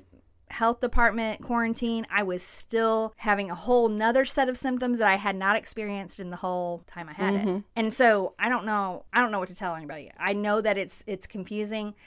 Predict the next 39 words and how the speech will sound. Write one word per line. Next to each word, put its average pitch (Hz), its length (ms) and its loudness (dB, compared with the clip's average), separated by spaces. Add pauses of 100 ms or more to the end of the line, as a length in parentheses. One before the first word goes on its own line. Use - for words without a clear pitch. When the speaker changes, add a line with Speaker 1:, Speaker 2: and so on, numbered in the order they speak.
(180)
Speaker 1:
but 185 80 -8
at 185 60 -8
this 233 160 6
point, 202 280 -2
there's 180 160 0
gotta 190 200 4
be 185 120 2
a 180 60 2
better 175 220 0
strategy. 170 580 -2 (440)
There's 156 200 -8 (140)
other 202 240 2
nations 175 440 -4
that 165 140 -2
have 165 140 -4
had 160 220 -4
this 185 260 2
Speaker 2:
Mm-hmm. 175 220 2
Speaker 1:
before 254 380 4
we 277 200 6
had 214 200 8
it, 190 200 6
and 196 80 0
Speaker 2:
Mm-hmm. 196 140 2
Speaker 1:
they've 196 180 2
gotten 240 240 4
a 240 60 -2
hol-, 233 260 0
a 208 80 -2
hold 262 260 4
on 156 180 -4
it. 160 200 -8
So 180 420 0 (140)
let's 226 200 -12
figure 240 360 -8
it 220 80 -6
out. 220 480 -6 (100)
Speaker 2:
Mm-hmm. 185 380 2 (100)
Speaker 1:
Let's 208 180 -4